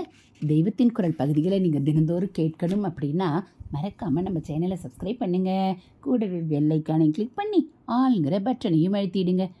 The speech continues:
நம்ம சேனல்ல வரக்கூடிய தெய்வத்தின் குரல் பகுதிகள், மகா பெரியவா மகிமை, மகா பெரியவா அருள்வாக்கு, ஆன்மீக கதைகள், ஆன்மீக தகவல்கள், ஸ்லோகங்கள்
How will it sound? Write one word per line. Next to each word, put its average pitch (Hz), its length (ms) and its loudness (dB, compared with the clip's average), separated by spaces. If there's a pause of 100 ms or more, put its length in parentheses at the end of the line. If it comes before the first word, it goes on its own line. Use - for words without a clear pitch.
(220)
நம்ம 156 160 2
சேனல்ல 151 440 0
வரக்கூடிய 165 440 -2 (460)
தெய்வத்தின் 165 460 -2
குரல் 151 240 -2
பகுதிகள், 156 420 2 (380)
மகா 151 260 -2
பெரியவா 180 320 0
மகிமை, 156 400 2 (420)
மகா 180 260 -4
பெரியவா 190 320 -2
அருள்வாக்கு, 156 540 0 (480)
ஆன்மீக 190 460 2
கதைகள், 160 460 -2 (380)
ஆன்மீக 185 420 -2
தகவல்கள், 160 580 -4 (340)
ஸ்லோகங்கள் 165 680 0